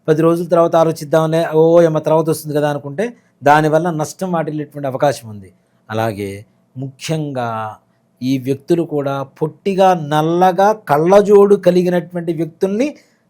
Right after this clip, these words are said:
దరిదాపుల్లో కూడా రానివ్వకండి. మీ స్నేహితులు ఉన్నారు, వాళ్ళతో చెప్పకండి మీ, మీ సొంత విషయాలు ఏవి కూడా, వ్యక్తిగతమైన విషయాలు కానీ, ఏం ఈ, ఈ ఉద్యోగానికి ప్లాన్ చేస్తున్నాను, వీడే మీకు ప్రాణాంతకం అవుతాడు.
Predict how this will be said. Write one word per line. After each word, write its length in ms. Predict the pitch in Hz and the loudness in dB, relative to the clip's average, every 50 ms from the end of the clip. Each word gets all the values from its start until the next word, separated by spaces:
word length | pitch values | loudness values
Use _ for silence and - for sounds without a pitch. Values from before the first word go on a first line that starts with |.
| _ _ - 120 | _ _ -4 4
దరిదాపుల్లో 720 | 120 160 185 220 240 214 190 190 185 - 220 208 190 190 | 6 8 10 10 10 10 10 8 8 6 0 0 0 0
కూడా 240 | 151 185 180 165 151 | 0 0 -2 -2 -2
రానివ్వకండి. 520 | 135 123 117 98 101 - - 90 87 _ _ _ _ _ _ _ _ _ _ _ _ _ _ _ _ _ _ _ _ _ _ _ _ _ _ _ _ _ _ _ _ _ _ - 151 | -2 -4 -6 -10 -14 -16 -20 -20 -20 _ _ _ _ _ _ _ _ _ _ _ _ _ _ _ _ _ _ _ _ _ _ _ _ _ _ _ _ _ _ _ _ _ _ -6 -4
మీ 100 | 165 156 | -4 -2
స్నేహితులు 480 | - 151 175 190 185 196 233 233 180 | 0 2 4 6 6 6 6 4 2
ఉన్నారు, 400 | 170 165 160 160 156 156 151 - _ _ _ _ _ _ _ _ _ _ _ - | 2 0 0 0 2 0 -2 -4 _ _ _ _ _ _ _ _ _ _ _ 4
వాళ్ళతో 240 | 185 214 220 - 254 - - | 4 4 4 2 -2 -4 -2
చెప్పకండి 420 | 208 190 196 277 262 247 247 190 156 | -2 -2 2 0 0 2 0 -2 -2
మీ, 280 | 147 156 160 165 165 165 | -4 -4 -4 -4 -4 -4
మీ 520 | 151 160 160 156 151 151 147 139 135 135 120 | -2 0 0 0 0 0 -2 -2 -4 -4 -6
సొంత 240 | - - 165 156 | -6 -4 0 0
విషయాలు 380 | 180 160 151 - 165 160 143 139 | 0 0 0 -2 -2 -2 0 0
ఏవి 160 | 139 139 143 | 0 -2 -2
కూడా, 200 | 135 135 127 120 | -4 -4 -4 -6
వ్యక్తిగతమైన 560 | 113 127 135 - - 156 160 147 143 143 131 | -4 -4 -6 -4 -4 -4 -4 -4 -6 -6 -8
విషయాలు 340 | 123 117 - 147 147 143 131 | -10 -8 -4 -4 -2 -2 -2
కానీ, 320 | 110 120 120 127 135 143 - _ _ _ _ _ - 147 | -4 -8 -10 -10 -12 -14 -16 _ _ _ _ _ -2 0
ఏం 240 | 147 160 165 185 180 | 2 2 0 0 -4
ఈ, 200 | 160 160 160 156 | -2 0 2 2
ఈ 140 | 151 151 151 | 2 2 2
ఉద్యోగానికి 500 | 143 151 139 151 170 156 160 160 160 151 | 0 0 2 4 4 4 4 2 0 -2
ప్లాన్ 280 | - 147 147 147 147 147 | -2 0 0 0 2 2
చేస్తున్నాను, 500 | 147 139 139 - 143 143 139 139 139 143 _ _ _ _ _ _ - 147 | 0 0 -2 -4 -8 -6 -6 -6 -8 -10 _ _ _ _ _ _ -8 0
వీడే 460 | 143 175 196 208 202 202 208 226 247 | 2 4 6 8 8 8 8 8 6
మీకు 200 | 233 208 202 180 | 6 2 0 -2
ప్రాణాంతకం 500 | - 160 160 160 156 147 131 127 117 120 | -2 -4 -4 -4 -4 -4 -6 -8 -12 -16
అవుతాడు. 280 | 117 104 - 87 - | -16 -18 -18 -20 -20